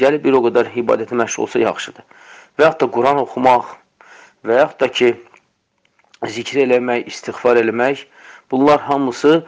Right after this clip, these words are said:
e, cümə əzanına qədərdir. Amma cümə əzanı olandan sonra isə artıq imam minbərə qalxır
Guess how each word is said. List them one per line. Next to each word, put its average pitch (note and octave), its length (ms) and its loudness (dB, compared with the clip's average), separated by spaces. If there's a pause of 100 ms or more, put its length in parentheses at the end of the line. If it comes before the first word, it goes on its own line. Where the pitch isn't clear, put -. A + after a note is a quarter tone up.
(300)
e, A2+ 160 0
cümə C3+ 400 0
əzanına A#2+ 480 -2
qədərdir. F#2 480 -6 (520)
Amma C#3 300 0 (260)
cümə C#3+ 320 0
əzanı A#2 320 -2
olandan G#2+ 480 -2
sonra A#2+ 320 -2
isə - 300 -12 (260)
artıq A#2+ 400 -2
imam A#2 320 -4
minbərə G#2+ 400 -2
qalxır C#3 400 -2